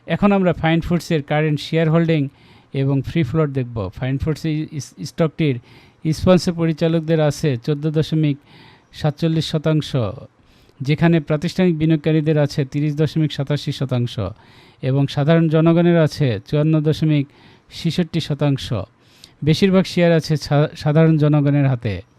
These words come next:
এখন আমরা এই কোম্পানিটির ফ্রি ফ্লোট দেখব। এ, বর্তমান স্টকটির ফ্রি ফ্লোট হচ্ছে চৌরাশি দশমিক পঁচাত্তর শতাংশ। আমরা জানি ফ্রি ফ্লোট শেয়ার যত বেশি হয়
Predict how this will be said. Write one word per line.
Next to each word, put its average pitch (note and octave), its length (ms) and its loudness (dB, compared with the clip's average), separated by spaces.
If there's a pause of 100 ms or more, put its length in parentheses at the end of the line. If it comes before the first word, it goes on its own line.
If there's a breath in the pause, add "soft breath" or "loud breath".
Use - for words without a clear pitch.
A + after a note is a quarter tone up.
(880 soft breath)
এখন E3+ 220 2
আমরা G3 200 2
এই F#3 60 0
কোম্পানিটির E3+ 680 0
ফ্রি E3 220 -2
ফ্লোট D#3+ 260 0
দেখব। B2 420 -4 (560 soft breath)
এ, C#3+ 60 -6
বর্তমান E3+ 500 0
স্টকটির E3+ 420 -4
ফ্রি E3+ 240 -2
ফ্লোট E3+ 320 2
হচ্ছে C#3+ 580 -2
চৌরাশি D#3+ 400 0
দশমিক D#3 440 0 (520 soft breath)
পঁচাত্তর E3+ 400 0
শতাংশ। C#3+ 500 -2
আমরা B2+ 360 0
জানি D3+ 240 0
ফ্রি E3 240 -2
ফ্লোট E3+ 320 2
শেয়ার D#3 280 0
যত D3+ 180 -2
বেশি C#3+ 320 0
হয় B2+ 200 2